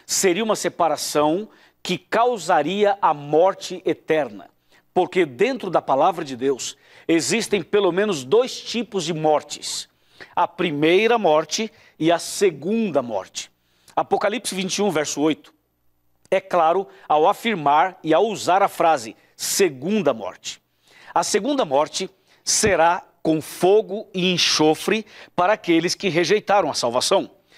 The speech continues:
enquanto que a primeira morte vem de maneiras diferentes. Como, por exemplo,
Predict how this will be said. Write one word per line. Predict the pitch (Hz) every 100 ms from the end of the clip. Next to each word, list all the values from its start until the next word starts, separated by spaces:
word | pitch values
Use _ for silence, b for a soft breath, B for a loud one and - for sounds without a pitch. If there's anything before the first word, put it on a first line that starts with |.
| B
enquanto | 185 190 180 190 156
que | 185
a |
primeira | - 156 143 160 240
morte | 214 143 143 - 196 b b
vem | - 135 180 214
de | 190
maneiras | 202 220 165 170
diferentes. | 147 175 220 240 - - - _ _ -
Como, | 165 160
por | 175
exemplo, | 175 156 202